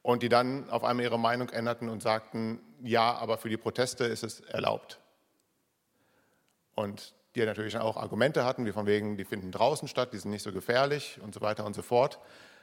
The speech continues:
Aber die sich dort wirklich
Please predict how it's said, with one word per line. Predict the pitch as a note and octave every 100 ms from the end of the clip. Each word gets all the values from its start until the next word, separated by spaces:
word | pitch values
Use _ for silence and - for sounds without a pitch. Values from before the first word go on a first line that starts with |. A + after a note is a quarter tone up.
| _ _ _ -
Aber | A2 A#2+ A#2+ A#2 A#2 G2+ - _ _
die | G#2+ A2
sich | G#2+
dort | A#2 G#2
wirklich | A#2+ A2+ - -